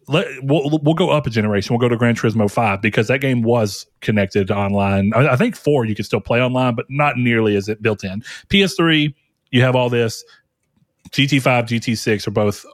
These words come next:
online based games that you can get on, race with each other. They're multiplayer,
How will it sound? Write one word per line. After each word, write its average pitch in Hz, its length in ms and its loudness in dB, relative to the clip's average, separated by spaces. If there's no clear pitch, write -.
online 113 680 0
based 113 320 0
games 113 260 2
that 104 80 -6
you 101 80 -2
can 101 180 -2
get 117 200 0
on, 113 200 2
race 107 240 -2
with 110 80 -4
each 101 140 -2
other. 101 280 0
They're 117 120 2
multiplayer, 95 600 0